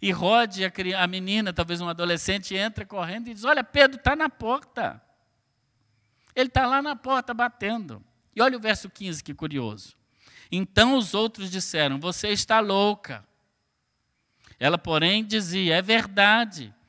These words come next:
E outros diziam: "É o anjo dele." <laughs> O anjo já tinha ido embora. Ela, per-, porém, persistia em afirmar que era verdade.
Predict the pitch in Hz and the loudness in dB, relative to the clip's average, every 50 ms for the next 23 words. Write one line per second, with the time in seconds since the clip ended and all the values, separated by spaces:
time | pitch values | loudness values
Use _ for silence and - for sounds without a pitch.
0 | _ _ _ 135 151 165 165 156 - 147 147 151 143 131 139 143 131 110 92 - | _ _ _ 0 0 0 0 -2 -6 -8 -6 -6 -6 -4 -4 -4 -4 -4 -6 -10
1 | _ _ _ _ _ _ _ _ _ 113 131 156 151 135 139 147 151 147 139 135 | _ _ _ _ _ _ _ _ _ -12 -10 -8 -4 -2 -2 0 0 -2 -4 -6
2 | 120 117 117 120 127 131 123 104 90 92 90 - - - - - - - - 95 | -10 -10 -10 -8 -8 -8 -8 -10 -12 -14 -16 -18 -18 -20 -18 -20 -20 -20 -20 -20
3 | 95 - _ _ 143 139 143 143 143 151 165 180 165 - - 175 175 180 165 160 | -20 -20 _ _ -8 -4 -2 -2 -2 -2 -4 -6 -8 -8 -10 -10 -10 -10 -12 -12
4 | 143 131 135 139 139 135 - _ _ 107 - _ _ _ _ _ _ _ _ _ | -10 -8 -6 -6 -6 -6 -8 _ _ -20 -20 _ _ _ _ _ _ _ _ _
5 | _ _ _ _ _ _ _ _ _ _ _ _ _ _ _ _ _ _ _ _ | _ _ _ _ _ _ _ _ _ _ _ _ _ _ _ _ _ _ _ _
6 | _ _ _ _ _ _ _ _ _ _ _ _ _ _ _ _ _ _ _ _ | _ _ _ _ _ _ _ _ _ _ _ _ _ _ _ _ _ _ _ _
7 | _ - - _ _ _ _ _ _ _ _ _ _ _ _ _ _ _ _ 110 | _ -20 -20 _ _ _ _ _ _ _ _ _ _ _ _ _ _ _ _ 2
8 | 120 135 151 165 156 - - 160 151 151 143 - - 139 139 147 165 175 175 - | 4 4 4 2 -4 -4 -4 -2 -2 -2 -4 -2 0 0 2 2 2 0 -2 -2
9 | 175 160 143 - - 139 - - - - 208 220 208 190 185 - - 190 170 156 | -4 -4 -4 -4 -6 -8 -6 -6 -6 -6 -6 -6 -6 -6 -8 -8 -8 -8 -8 -6
10 | 143 127 123 127 123 117 110 107 - - - _ _ - 117 117 113 110 104 107 | -6 -4 -2 0 0 0 0 -2 -6 -12 -20 _ _ -8 -6 -4 -4 -4 -4 -6
11 | 98 101 98 92 92 - - 90 87 - - - | -8 -10 -12 -14 -14 -16 -18 -18 -16 -18 -18 -20